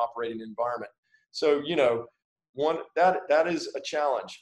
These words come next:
I'd say another challenge, to be very authentic, is it's our greatest strength and our biggest challenge at the same time, and that is workforce. We are still trying to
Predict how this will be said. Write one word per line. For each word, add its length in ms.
I'd 140
say 300
another 280
challenge, 500
to 80
be 160
very 260
authentic, 520
is 340
it's 200
our 180
greatest 340
strength 420
and 100
our 140
biggest 260
challenge 400
at 60
the 60
same 300
time, 280
and 100
that 160
is 180
workforce. 640
We 200
are 100
still 580
trying 360
to 140